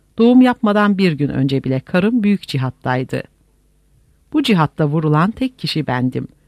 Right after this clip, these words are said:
Günler, aylar, yıllar böyle geçti. Her gün yeniden yeniden vuruluyordum. Evlenmeden önceki sevgimizin yerini karşılıklı tahammülsüzlük,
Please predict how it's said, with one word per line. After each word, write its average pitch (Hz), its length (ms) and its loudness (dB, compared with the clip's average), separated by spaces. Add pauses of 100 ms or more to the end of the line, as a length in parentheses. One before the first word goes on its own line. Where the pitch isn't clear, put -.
(300)
Günler, 170 480 4
aylar, 170 500 -2
yıllar 214 540 0
böyle 131 240 0
geçti. - 460 -6 (440)
Her 254 220 2
gün 185 360 0
yeniden 175 340 2
yeniden 190 580 2
vuruluyordum. 131 680 -6 (580)
Evlenmeden 175 680 2
önceki 214 360 0
sevgimizin 196 560 0
yerini 165 440 0
karşılıklı 165 600 -2
tahammülsüzlük, 143 840 -2